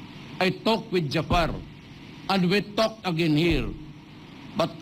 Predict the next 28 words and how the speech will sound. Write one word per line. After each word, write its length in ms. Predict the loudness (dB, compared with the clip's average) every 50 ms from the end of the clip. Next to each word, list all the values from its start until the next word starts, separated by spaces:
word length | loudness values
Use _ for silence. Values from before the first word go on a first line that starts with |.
| -6 0
I 120 | 0 0 2
said 320 | 2 2 2 2 0 0 0 0
I 80 | 2
was 260 | 4 4 2 2 2
not 200 | 0 0 0 0 0
satisfied. 720 | 0 0 0 0 0 -2 -2 2 2 2 2 2 2 0 -2 -6 -8 -12 -16 -16 -16 -16 -14 -14 -12 -6 -2
I 120 | 0 0 0
tried 480 | 0 2 2 4 4 4 4 2 0 0
to 100 | 2 2
reach 300 | 4 2 2 0 -2 0
out 320 | 2 2 2 2 0 -2
to 80 | -2 0
the 140 | 0 2 2
Abu 260 | 2 2 4 2 2
Sayyaf 480 | 2 2 2 4 4 4 4 2 0 -4 -12 -16 -18 -18 -18 -18 -18 -18 -18 -18 -18 -18 -14 -4 0
and 180 | 2 2 2 4
to 80 | 2 2
the 160 | 4 4 4 4
radical 520 | 4 4 4 4 2 2 2 0 0 0 0 -2 -6 -8 -8 -6
groups. 720 | -2 -2 -2 -2 -2 -4 -2 -2 -2 -2 -4 -8 -8 -10 -10 -12 -14 -14 -14 -14 -14 -12 -12 -12 -10 -10 -10 -10 -10 -10 -10 -10 -10 -10 -10 -8 -8 -8 -8 -8 -8 -8 -8 -8 -8 -8 -8 -4 0 2
And 320 | 4 4 4 2 0 0
to, 320 | 2 4 4 4 4 0 -2 -6 -8 -4 0
bantay 400 | 2 2 2 2 2 2 2 2
ka 160 | 2 2 0
dyan, 240 | 2 2 4 4 4
yung 240 | 4 4 6 6 6
mga 480 | 6 6 6 6 4 4 4 2 0 -2
scholars. 880 | -6 -6 0 2 4 4 6 4 4 2 2 0 -4 -8 -12 -14 -14